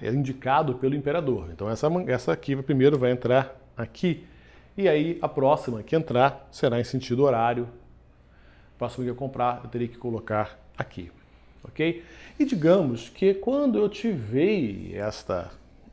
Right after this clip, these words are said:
esta ação, tá? Quando eu cheguei com a última sementezinha aqui, no final desse meu movimento, eu vou ter normalmente aquela ação de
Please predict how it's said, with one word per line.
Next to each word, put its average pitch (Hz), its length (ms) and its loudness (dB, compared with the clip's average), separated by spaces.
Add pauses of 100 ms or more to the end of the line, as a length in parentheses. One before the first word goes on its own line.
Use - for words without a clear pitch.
esta - 260 -2
ação, 143 480 0 (320)
tá? 131 280 -4 (240)
Quando 113 140 -2
eu 107 40 0
cheguei 147 240 0
com 139 80 6
a - 20 10
última 202 300 6
sementezinha 170 720 -2
aqui, 170 320 -6 (520)
no 185 120 2
final 196 800 0
desse 131 260 -2
meu 120 140 0
movimento, 147 400 0
eu 214 40 2
vou 196 100 -2
ter 185 200 8
normalmente 160 680 6
aquela 170 220 -2
ação 151 360 -4
de 165 240 -4